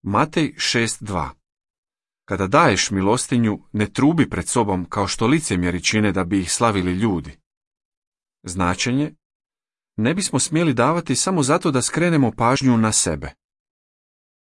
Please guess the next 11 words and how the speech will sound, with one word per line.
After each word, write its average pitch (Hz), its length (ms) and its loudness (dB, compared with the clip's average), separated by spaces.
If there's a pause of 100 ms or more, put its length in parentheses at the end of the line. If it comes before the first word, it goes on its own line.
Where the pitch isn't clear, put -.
Djela 131 400 2
apostolska 139 600 -4
dvadeset 107 640 -2
trideset 101 520 -4
pet. - 400 -12 (1000)
Više 135 340 0
usrećuje 110 540 0
davati 113 520 2
nego 131 280 2
primati. 82 640 -4 (1160)
Značenje. 120 720 0